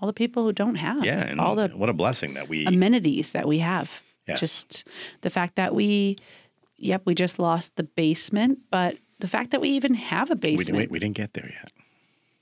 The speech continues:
Speaker 1: Oh, that's
Speaker 2: Jumping
Speaker 1: right.
Speaker 2: to
Speaker 1: We were
Speaker 2: the
Speaker 1: talking
Speaker 2: basement.
Speaker 1: about the water. <laughs> We were talking about
Speaker 2: Let's
Speaker 1: the no
Speaker 2: focus on
Speaker 1: water.
Speaker 2: water.
Speaker 1: Yes, we had no water, then we
Speaker 2: Yes,
Speaker 1: had
Speaker 2: we're talking
Speaker 1: water.
Speaker 2: about
Speaker 1: Done.
Speaker 2: Yes, we're at no
Speaker 1: Check.
Speaker 2: water.
Speaker 1: We had no water Thursday into Friday,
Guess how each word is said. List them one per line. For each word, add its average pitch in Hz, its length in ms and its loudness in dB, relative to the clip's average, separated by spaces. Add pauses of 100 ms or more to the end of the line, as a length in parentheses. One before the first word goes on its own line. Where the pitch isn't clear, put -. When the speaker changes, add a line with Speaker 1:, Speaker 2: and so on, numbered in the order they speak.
(200)
Speaker 1:
Oh, 180 320 0 (160)
that's 208 180 -8
Speaker 2:
Jumping 175 240 -2
Speaker 1:
right. 208 100 -4
Speaker 2:
to - 60 -12
Speaker 1:
We - 40 -8
were - 20 0
Speaker 2:
the 170 40 -6
Speaker 1:
talking 180 300 0
Speaker 2:
basement. 180 80 2
Speaker 1:
about 165 160 0
the 170 80 -2
water. 165 300 2 (240)
<laughs> - 220 -10
We 208 80 4
were 196 60 6
talking 208 320 4
about 175 120 4
Speaker 2:
Let's 170 80 0
Speaker 1:
the 175 120 2
no 175 180 4
Speaker 2:
focus 175 100 4
on 170 60 2
Speaker 1:
water. 160 340 2
Speaker 2:
water. 160 340 0
Speaker 1:
Yes, 190 260 4
we 196 80 4
had 180 160 2
no 202 160 4
water, 190 320 4
then 180 120 2
we 180 60 4
Speaker 2:
Yes, 175 100 2
Speaker 1:
had 170 100 2
Speaker 2:
we're 170 60 -2
talking - 200 4
Speaker 1:
water. - 100 -6
Speaker 2:
about - 300 -18
Speaker 1:
Done. 175 140 2
Speaker 2:
Yes, - 180 -4
we're 87 140 -2
at 82 180 -2
no 92 160 0
Speaker 1:
Check. 85 180 2
Speaker 2:
water. 73 160 -6 (480)
Speaker 1:
We 180 80 2
had 185 180 2
no 226 100 2
water 208 500 2 (140)
Thursday 180 440 2
into 165 200 0
Friday, 190 720 0